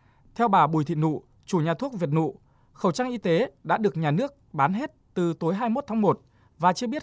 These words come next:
khi nào mới nhập được. Trong khi đó, đối diện bên kia đường, một số cửa hàng bán thiết bị y tế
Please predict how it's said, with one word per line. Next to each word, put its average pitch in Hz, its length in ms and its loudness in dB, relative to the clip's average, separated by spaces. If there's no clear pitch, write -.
khi - 160 -4
nào 151 400 2
mới 127 140 -2
nhập 208 140 -4
được. 139 240 2
Trong 247 160 0
khi 240 120 -6
đó, 170 280 2
đối 196 160 0
diện 240 180 -4
bên 220 120 2
kia 220 100 0
đường, 175 280 2
một 190 120 0
số 226 160 0
cửa 233 140 -2
hàng 151 340 -2
bán 143 140 2
thiết 262 140 -10
bị 220 120 -4
y 226 140 -6
tế 185 320 2